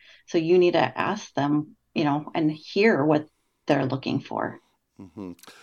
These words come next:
Speaker 2: Yeah, I, but I think the biggest thing that, you know, one of the things we're trying to convey is, uh, some of what you, with a lot of what you're doing today, a lot of it was you didn't learn in school. It was real life,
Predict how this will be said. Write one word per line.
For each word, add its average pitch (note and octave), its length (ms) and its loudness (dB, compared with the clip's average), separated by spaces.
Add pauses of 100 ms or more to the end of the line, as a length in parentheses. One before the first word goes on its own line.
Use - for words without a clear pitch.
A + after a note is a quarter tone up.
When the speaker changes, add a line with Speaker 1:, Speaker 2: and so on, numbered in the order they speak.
(680)
Speaker 2:
Yeah, G#2 320 0 (160)
I, A#2 220 -2 (360)
but D3+ 80 0
I D3 100 4
think F#3+ 220 -4
the G3 80 -6
biggest C3+ 480 -4
thing B2+ 200 -6
that, A2+ 280 -4
you B2 200 -6
know, A2+ 100 -2
one B2 200 -2
of C3+ 60 -4
the C3 60 -4
things B2+ 100 -4
we're A#2+ 100 -6
trying A#2 200 -6
to A2+ 60 -14
convey G#2+ 400 -6
is, G2 320 -6 (460)
uh, A2+ 100 -8
some F3 260 -2
of B3+ 120 -2
what F3 300 0
you, C#3+ 180 -8
with B2+ 260 -4
a A#2 40 -14
lot D3 180 -2
of D#3 80 -4
what C#3 120 -6
you're B2 160 -6
doing B2 300 -4
today, A2+ 480 -2 (120)
a G2+ 40 -8
lot A2+ 260 -4
of D3 80 -6
it B2 100 -2
was G#2+ 340 -4
you C#3 180 -10
didn't F#3 320 -4
learn A2 240 -2
in F#2 80 -8
school. - 460 -8
It G#2+ 140 -8
was G2+ 200 -4
real B2+ 300 0
life, G#2 680 -4